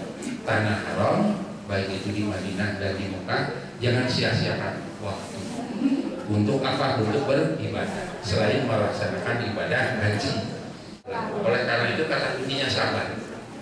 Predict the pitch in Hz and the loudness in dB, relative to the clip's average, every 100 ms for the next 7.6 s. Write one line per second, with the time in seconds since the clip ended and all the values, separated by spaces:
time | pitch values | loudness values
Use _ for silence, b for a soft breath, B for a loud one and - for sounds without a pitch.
0 | - - 180 123 123 - 120 - 143 - | -10 -8 -2 0 2 0 0 0 2 2
1 | 113 - 165 - - - - 151 - - | 4 2 2 0 -2 -2 -2 -2 -2 -4
2 | - - - - - - 147 170 170 185 | -4 -4 -4 -2 -2 0 2 2 4 4
3 | 190 220 214 - 185 - - - - - | 4 4 4 4 2 0 -4 -8 -10 -10
4 | - - - 117 117 165 165 - 156 160 | -6 -4 -4 -2 0 0 -2 0 2 4
5 | - 147 156 156 165 185 - - - - | 4 2 2 4 4 2 2 2 0 -4
6 | - - - - - - - - - 311 | -6 -6 -6 -8 -10 -10 -10 -8 0 2
7 | - 262 - - - - | 4 4 4 2 2 0